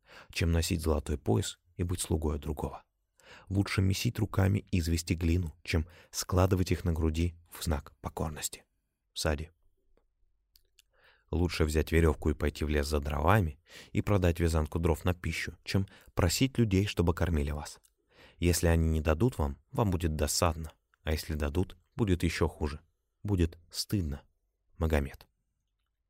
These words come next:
Не стоять у дверей богатого и не говорить голосом просителя. Это лучшая жизнь.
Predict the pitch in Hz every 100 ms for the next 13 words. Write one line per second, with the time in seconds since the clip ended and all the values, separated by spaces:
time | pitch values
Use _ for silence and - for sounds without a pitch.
0 | _ _ _ _ _ _ - - - 80
1 | 80 - 87 85 80 78 78 76 71 76
2 | 73 80 - 92 85 _ _ 110 110 95
3 | 90 85 82 85 82 - 85 85 82 82
4 | 76 76 - _ _ _ - - 90 80
5 | - 76 67 69 65